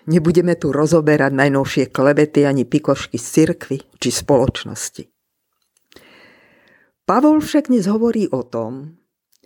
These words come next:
že o viere kresťanov v Ríme sa hovorí na celom svete. Sú to slová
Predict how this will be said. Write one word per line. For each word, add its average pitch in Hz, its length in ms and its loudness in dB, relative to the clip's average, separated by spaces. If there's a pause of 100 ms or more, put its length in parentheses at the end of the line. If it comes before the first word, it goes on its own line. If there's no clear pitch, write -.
(300)
že 165 240 0
o 185 80 2
viere 247 480 2
kresťanov 208 720 -2
v - 0 -
Ríme 151 400 -2
sa 156 240 -6
hovorí 208 400 4
na 180 160 2
celom 202 400 0
svete. 131 720 -6 (1200)
Sú - 240 -2
to 127 160 0
slová 190 400 2